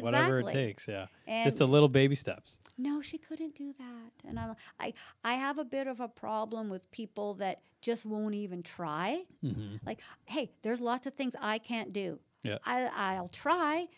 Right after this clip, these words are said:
Speaker 2: I may be able to do it. I may be bad at it, but I'm gonna try."
Speaker 1: Yeah.
Speaker 2: And that's all I'm kind of asking.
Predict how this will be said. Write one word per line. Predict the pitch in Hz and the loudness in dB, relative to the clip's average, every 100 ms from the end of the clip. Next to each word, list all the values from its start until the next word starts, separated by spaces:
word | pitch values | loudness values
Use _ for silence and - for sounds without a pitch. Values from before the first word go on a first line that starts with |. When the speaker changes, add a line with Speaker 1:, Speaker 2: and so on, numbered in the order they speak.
| _ _ | _ _
Speaker 2:
I | 175 | -6
may | 180 185 220 247 | -2 0 -2 -2
be | 247 247 | -2 0
able | 233 233 | 0 -2
to | |
do | 220 254 | -4 -2
it. | 269 | -2
I | 202 | -2
may | 185 190 | -2 -4
be | 190 214 | -4 -4
bad | 208 220 233 | -2 0 2
at | 247 | 2
it, | 254 226 | 0 -2
but | 214 220 | -2 0
I'm | 220 226 | -2 -4
gonna | 233 214 | -6 -6
try." | - - - _ - | -6 -6 -6 _ -6
Speaker 1:
Yeah. | 196 196 220 | -6 -4 0
Speaker 2:
And | 240 | 2
that's | 262 | 4
all | 262 | 2
I'm | 254 247 | 0 -4
kind | 226 220 | -4 -6
of | 196 | -6
asking. | - 185 190 180 185 | -4 -6 -6 -10 -12